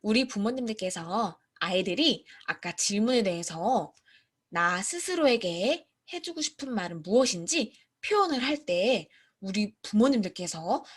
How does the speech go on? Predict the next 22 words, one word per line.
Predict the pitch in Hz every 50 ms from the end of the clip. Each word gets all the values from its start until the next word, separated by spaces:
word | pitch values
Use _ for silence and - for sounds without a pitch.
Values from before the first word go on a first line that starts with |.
| - _
많이 | - 220 294 359 415 494 539 539 480 392
많이 | 330 254 202 170 170 190 262 349 370 -
격려해 | - - 165 160 165 175 185 196 196 196
주시고, | - 165 160 - - - 311 262 - - - - _ _ _
또 | - 330 302 311 359 427 - - - _ _ _ _ _ _ -
표현을 | - 403 403 381 330 277 262
했을 | 311 311 - 226 - -
때 | 339 339 240 160 - - - - - - _
박수도 | - 190 190 - - - 240 190 185 196 254 - - - -
짝짝짝짝 | - 480 466 - 554 554 480 480 - 494 494 466 466 466 466 453 453 466 392 269
이렇게 | 196 208 208 - 220 190 208 269 247 180 - - - - _ _
쳐주시면서 | - - 349 339 339 330 - 269 247 226 220 208 202 196 196 220 226 185 - - _ _ - 214
응원해 | 208 208 220 247 254 233 214
주시면 | 202 175 - - 170 160 160 165 190 220 214 - _ _ -
더 | - - 277 277
좋겠죠. | 269 - - - - 233 - - - 165 160 175 240 233 175 - - _ _ _
또 | - 381 311 - - - _ _ _ - - - - - - -
우리 | - 233 277 330 311 311
부모님들도 | - 254 220 240 285 311 302 269 247 220 202 226 349 339 202 - - -
이렇게 | 220 240 285 285 285 - - 240 262 320 262 190 - - - - _ _
마이크를 | - 170 170 180 190 196 - - 208 202 180 -
들고 | - 233 254 294 294 - 214 180 170 190 269 392 640 -